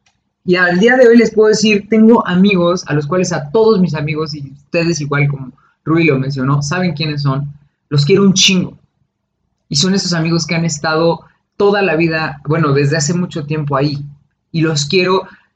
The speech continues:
y estoy súper agradecido de haberlos encontrado. Pero sí les puedo decir, también estas experiencias son experiencias que es algo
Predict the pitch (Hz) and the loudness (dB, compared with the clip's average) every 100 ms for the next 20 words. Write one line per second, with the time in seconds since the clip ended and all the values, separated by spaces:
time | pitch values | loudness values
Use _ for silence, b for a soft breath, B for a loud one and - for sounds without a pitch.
0 | _ _ - 190 175 147 185 175 202 226 | _ _ -2 2 2 0 -2 -2 -2 -4
1 | 208 151 143 139 170 156 135 127 131 127 | -4 -2 -2 -2 0 2 2 -2 -6 -8
2 | 123 123 117 113 - _ _ _ _ _ | -8 -10 -10 -10 -12 _ _ _ _ _
3 | _ _ _ _ _ _ B B 170 170 | _ _ _ _ _ _ B B -2 0
4 | 170 220 208 - 196 175 143 180 175 - | 0 2 0 2 2 2 -2 -2 -2 -4
5 | _ _ - 147 180 185 196 196 190 - | _ _ -8 -2 0 2 2 0 -2 -12
6 | _ _ _ _ - 185 - 214 185 - | _ _ _ _ -6 -6 -2 -2 -4 -4
7 | 151 151 151 151 143 - - - 185 196 | -2 -2 -2 -2 -4 -8 -10 -6 -2 -2
8 | - 156 156 143 156 151 - - _ _ | -4 -4 -4 -2 -2 -4 -8 -20 _ _
9 | _ 165 156 147 143 - - 170 156 175 | _ -2 0 0 -2 -10 -8 -2 0 0
10 | 160 170 - | -2 -2 -4